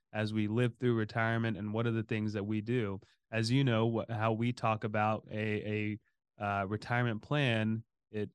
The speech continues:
it, it must be actively managed, just like we believe your investments should be. And so,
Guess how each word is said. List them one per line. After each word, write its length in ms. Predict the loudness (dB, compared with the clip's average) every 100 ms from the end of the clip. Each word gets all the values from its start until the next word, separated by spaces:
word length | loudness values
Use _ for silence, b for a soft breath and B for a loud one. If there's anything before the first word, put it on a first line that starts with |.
| _ -10
it, 220 | -6 -6 -6
it 140 | -4
must 320 | 0 0 0
be 180 | -2 -2
actively 600 | -2 -2 -2 -4 -2 -2
managed, 400 | 0 0 -2 -2
just 180 | -4 -2
like 160 | -2 -2
we 80 |
believe 420 | -2 0 2 0 0
your 160 | 0
investments 560 | 0 0 0 -2 -6 -6
should 200 | -6 -6
be. 280 | -8 -10 -12 b b _ -10
And 160 | -8
so, 520 | -4 -2 0 -2 -6